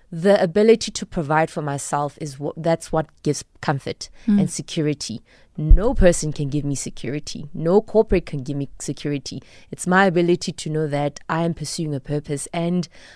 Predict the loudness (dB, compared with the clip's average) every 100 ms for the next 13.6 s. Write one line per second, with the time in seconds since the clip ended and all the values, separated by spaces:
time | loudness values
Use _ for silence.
0 | -20 _ 0 4 4 2 0 2 2 0
1 | -2 -2 0 0 0 -4 -6 -6 -4 -4
2 | -6 -8 -6 -6 -4 0 0 0 -2 -4
3 | -6 -10 -10 -8 -6 -4 0 0 2 0
4 | 0 -2 -4 -4 -4 -4 -2 -2 -4 -10
5 | -20 -6 0 2 4 4 2 0 -2 -2
6 | 0 0 0 -4 -6 0 4 4 2 -2
7 | -8 -6 -6 -6 -2 0 0 0 2 2
8 | 4 4 2 -4 -20 -20 _ 0 2 0
9 | -2 -2 0 -2 6 8 8 6 2 0
10 | 0 0 0 0 0 0 0 -2 -2 -2
11 | 0 0 0 -4 -4 -2 -2 -4 -2 -2
12 | 0 -2 -4 -6 -4 -6 -4 -6 -2 -2
13 | 0 -2 -2 -2 0 -2